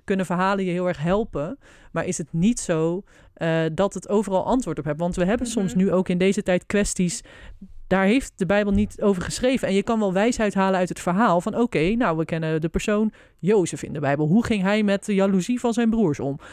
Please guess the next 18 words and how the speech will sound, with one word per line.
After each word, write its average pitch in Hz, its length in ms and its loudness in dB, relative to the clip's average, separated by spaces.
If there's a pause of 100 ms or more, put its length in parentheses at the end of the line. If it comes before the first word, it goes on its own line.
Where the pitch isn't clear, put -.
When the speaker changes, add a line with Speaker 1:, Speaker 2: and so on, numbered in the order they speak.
(160)
Speaker 1:
Oh, 254 200 2
zo 226 220 2
deed 170 200 0
hij 160 80 -6
dat. 139 220 -2
Oké, 208 220 0
is 139 180 -4
dat 156 120 -2
handig? 196 380 2
Is 170 100 -6
dat 151 140 -12
niet 202 160 -2
handig? 208 300 0
Wat 143 140 -4
kan 147 160 -4
ik 151 80 -6
daarvan 143 300 -4
leren?" 190 340 0